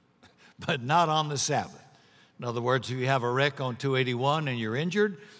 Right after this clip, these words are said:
you'll just have to suffer till the Sabbath, and then you can go to the emergency room. Folks,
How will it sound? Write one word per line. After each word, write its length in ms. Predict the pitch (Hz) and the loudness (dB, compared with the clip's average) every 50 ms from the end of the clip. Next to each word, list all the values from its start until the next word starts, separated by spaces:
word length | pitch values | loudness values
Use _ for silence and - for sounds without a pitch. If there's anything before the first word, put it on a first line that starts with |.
| - - - - _ _ - | -20 -20 -20 -20 _ _ -10
you'll 180 | 101 117 131 | -6 -4 -4
just 240 | 135 113 143 139 123 | -2 0 0 0 2
have 220 | 147 143 139 123 | 4 2 2 2
to 100 | - 131 | 0 -4
suffer 400 | - - 165 156 151 127 156 170 | -2 0 0 0 0 0 -2 -4
till 220 | 151 - 143 127 123 | -2 -2 -2 -2 -2
the 100 | 131 139 | -2 -4
Sabbath, 500 | - - 175 156 139 131 135 165 156 131 | -2 0 2 2 2 2 0 -2 -2 -4
and 160 | 139 127 127 | -6 -4 -2
then 140 | 139 143 143 | -2 -2 0
you 100 | 135 139 | -2 -2
can 120 | 135 127 | -4 -2
go 120 | 127 135 131 | -2 -2 -2
to 60 | 117 | -2
the 60 | 131 | -4
emergency 400 | 131 143 151 143 113 107 104 107 | -4 -2 -2 -2 -4 -6 -8 -10
room. 260 | 101 101 95 - 101 - _ _ _ _ _ _ _ _ _ _ _ - _ _ _ - - _ - - - - - - - _ - _ _ _ _ | -8 -10 -10 -12 -16 -20 _ _ _ _ _ _ _ _ _ _ _ -20 _ _ _ -20 -20 _ -20 -20 -20 -20 -20 -20 -20 _ -20 _ _ _ _
Folks, 380 | - 160 175 185 180 - - | 0 0 0 2 0 -4 -8